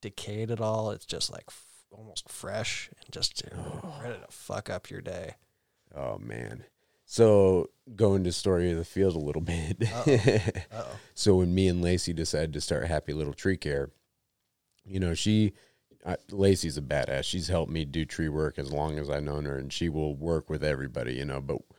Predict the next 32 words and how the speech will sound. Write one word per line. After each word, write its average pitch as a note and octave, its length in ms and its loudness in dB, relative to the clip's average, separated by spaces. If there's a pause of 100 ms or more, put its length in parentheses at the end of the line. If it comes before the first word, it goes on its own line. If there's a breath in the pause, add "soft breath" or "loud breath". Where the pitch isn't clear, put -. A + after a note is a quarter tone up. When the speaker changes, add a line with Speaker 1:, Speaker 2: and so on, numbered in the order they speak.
(240 soft breath)
Speaker 2:
we're E2+ 100 -2
going F#2+ 280 6
to G2 60 2
start F2+ 260 0
a - 40 0
company, F#2+ 440 0
and D#2 120 -2
I'm D#2 100 -4
like, D#2 180 -4
"Hey, F#2+ 160 2
this F2 220 -2
is G#2 160 -2
a G2+ 40 2
little G2 180 4
different F#2 400 2
than F2 180 2
doing E2 320 2
weekend E2+ 400 0
work." C#2 440 -4 (520)
You F2+ 120 -4
know, D#2 160 0
I D#2+ 120 0
mean, D2+ 220 -4
well, C#2 300 -4
it F#2 160 0
is G2 160 4
weekend F2+ 340 2
work, D2+ 260 -2
but F#2 120 4
it's, - 280 0
you G2 120 2
know, D2+ 260 0